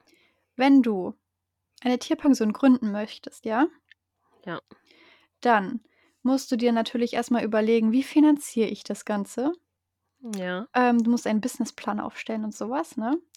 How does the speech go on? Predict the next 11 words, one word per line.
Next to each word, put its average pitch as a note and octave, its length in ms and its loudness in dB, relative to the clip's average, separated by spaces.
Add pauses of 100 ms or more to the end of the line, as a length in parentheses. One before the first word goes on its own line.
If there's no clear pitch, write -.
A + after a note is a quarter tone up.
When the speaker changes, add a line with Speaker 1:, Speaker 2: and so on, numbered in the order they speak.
Speaker 2:
Ist, - 260 -20 (100)
Speaker 1:
Dann A#3+ 200 2
Speaker 2:
hm, F#3+ 140 0
Speaker 1:
natürlich B3 220 2
Speaker 2:
natü- - 20 2
Speaker 1:
noch A#3 160 0
einen, G#3 380 -2
äh, F#3+ 240 -2
Standort D4 560 0
finden. G#3+ 640 -2 (1800)
Ähm, A#3 600 2